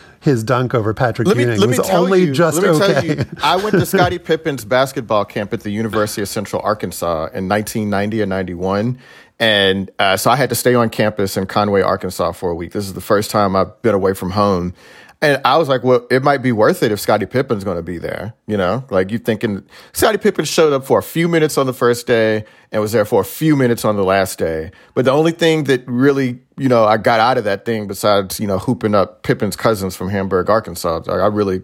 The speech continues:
Speaker 2: I, I kinda wore their ass out. But, uh,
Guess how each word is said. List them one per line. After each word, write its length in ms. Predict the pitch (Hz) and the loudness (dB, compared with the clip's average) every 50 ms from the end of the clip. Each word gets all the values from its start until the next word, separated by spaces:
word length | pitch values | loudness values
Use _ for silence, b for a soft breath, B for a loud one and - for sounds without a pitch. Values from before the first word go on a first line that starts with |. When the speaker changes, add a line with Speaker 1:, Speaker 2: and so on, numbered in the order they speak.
| _ - | _ -2
Speaker 2:
I, 160 | 101 107 104 - - | -2 -2 -2 0 -2
I 80 | 107 | -2
kinda 220 | 107 - 110 98 92 | 0 0 0 0 2
wore 180 | 90 92 95 | 2 2 2
their 240 | 90 90 90 87 85 | 2 2 2 0 0
ass 140 | 87 92 - | 0 -2 -2
out. 240 | 98 85 85 85 - B B B B B B B | 0 0 0 -2 -6 B B B B B B B
But, 280 | - 139 120 113 - B B B B B B B _ - | 0 0 0 0 -6 B B B B B B B _ -2
uh, 420 | 151 151 151 147 147 147 143 139 | 0 2 4 4 4 4 2 2